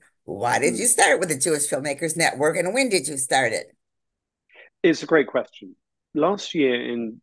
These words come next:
Speaker 2: early twenty twenty-three at Sundance Film Festival, I wanted to find a way to bring together Jewish filmmakers. So my dear friends Rabbi Yonah and Rebbetzin Rachel Bookstein run an event every year at Sundance called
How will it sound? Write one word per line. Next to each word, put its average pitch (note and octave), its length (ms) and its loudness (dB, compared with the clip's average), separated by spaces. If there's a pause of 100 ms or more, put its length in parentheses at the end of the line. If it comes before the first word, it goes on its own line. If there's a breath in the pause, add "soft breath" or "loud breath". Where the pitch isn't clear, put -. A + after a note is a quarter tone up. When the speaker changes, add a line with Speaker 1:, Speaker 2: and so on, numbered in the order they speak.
(120)
Speaker 2:
early B2+ 200 0
twenty B2 280 -4
twenty-three A2+ 760 -4
at - 200 -6
Sundance B2+ 520 0
Film B2 240 2
Festival, G#2+ 720 -4 (600 loud breath)
I C#3 160 6
wanted D3 320 4
to F#3 80 -2
find C#3 260 2
a B2 40 4
way B2 280 4 (160)
to A2+ 180 -2
bring B2+ 400 0
together A#2+ 680 0
Jewish A2+ 420 -4
filmmakers. A2 680 -4 (280 loud breath)
So - 160 0
my C3 120 6
dear E3+ 280 6
friends D3+ 340 2
Rabbi B2+ 220 6
Yonah A#2+ 580 0
and A2+ 240 -6
Rebbetzin A#2 380 -2
Rachel A2 300 -4 (100)
Bookstein A2 600 -4
run A#2 440 4
an A#2+ 140 0
event C#3+ 340 4
every A#2 240 2
year A2 220 2
at - 60 -10
Sundance A2 680 -6
called A2 200 0